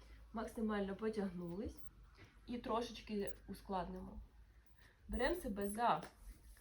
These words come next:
і, за голінь, гомілку, якщо правильно.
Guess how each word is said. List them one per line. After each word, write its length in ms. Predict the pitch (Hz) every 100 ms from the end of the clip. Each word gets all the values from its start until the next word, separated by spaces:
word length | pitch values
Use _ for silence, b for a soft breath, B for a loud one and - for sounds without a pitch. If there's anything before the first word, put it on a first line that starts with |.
| -
і, 180 | 208 185 - -
за 260 | 190 170 208
голінь, 480 | 190 170 175 220 247 - - - - -
гомілку, 500 | 208 202 175 185 220 - - - B B B B B B B -
якщо 240 | - 220
правильно. 540 | - 214 220 208 208